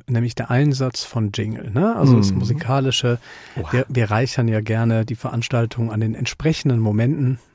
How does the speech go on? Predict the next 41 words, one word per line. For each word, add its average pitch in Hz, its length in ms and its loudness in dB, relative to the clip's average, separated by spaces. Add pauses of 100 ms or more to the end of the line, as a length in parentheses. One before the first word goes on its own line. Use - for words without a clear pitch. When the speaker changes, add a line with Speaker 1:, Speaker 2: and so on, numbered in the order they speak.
Speaker 1:
nicht 113 220 -4
nur, 117 100 0
wenn 107 140 -2
es 117 100 -8
um 117 100 -4
Showmusik, 120 760 2
also 110 180 -2
Artisten 117 480 -4
oder 104 200 -4
irgendwas 127 400 0
geht 113 200 0
oder 98 100 2
Musiker 117 460 0
auf 113 100 -8
der 110 140 0
Bühne, 127 320 4 (420)
sondern 170 240 2
Aufgang-Jingle 113 920 2
oder 123 160 0
eine 117 200 2
ted-Umfrage 113 800 -2
wird 113 260 -2
musikalisch 113 640 -2 (520)
passend, 113 520 -2
äh, 113 140 -2
ein 110 100 -2
Fundament 107 440 0
gegeben 110 540 2
oder 131 380 4 (420)
vielleicht 120 160 0
mal 131 80 2
eine 123 80 2
Spannungsmusik, 120 960 0
äh, 165 240 -6
bei 123 120 -8
einem 110 140 -2
Award 131 280 2
oder 180 240 2
was - 200 -2
auch 123 200 -2
immer. 131 380 -2